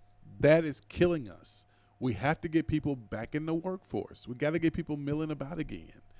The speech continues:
because that sparks, that sparks, uh,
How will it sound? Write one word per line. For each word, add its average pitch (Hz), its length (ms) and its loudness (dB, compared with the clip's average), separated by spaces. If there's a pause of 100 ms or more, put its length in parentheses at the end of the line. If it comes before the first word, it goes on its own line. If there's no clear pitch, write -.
(200)
because 120 320 0 (100)
that 147 420 0
sparks, - 640 -2 (100)
that 143 220 -4
sparks, - 500 0
uh, - 120 -8